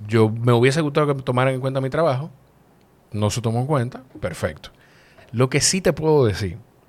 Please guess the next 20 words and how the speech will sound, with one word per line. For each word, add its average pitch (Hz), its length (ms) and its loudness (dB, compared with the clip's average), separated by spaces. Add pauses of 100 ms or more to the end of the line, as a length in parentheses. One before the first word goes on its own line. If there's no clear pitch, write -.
(300)
y 107 100 -10
yo 110 120 -4
no, 113 440 -2
yo 113 120 -4
no 131 80 -2
pensé 131 220 -4
que 120 60 -2
iba 113 100 2
a 107 40 4
decir 101 220 -2
esto 95 280 -8 (640)
públicamente, 104 540 -2
lo 139 80 -2
que 156 100 0
sí 233 140 -2
te 190 100 0
puedo 139 220 2
decir 92 280 -2
es 80 100 -10
que 92 200 -14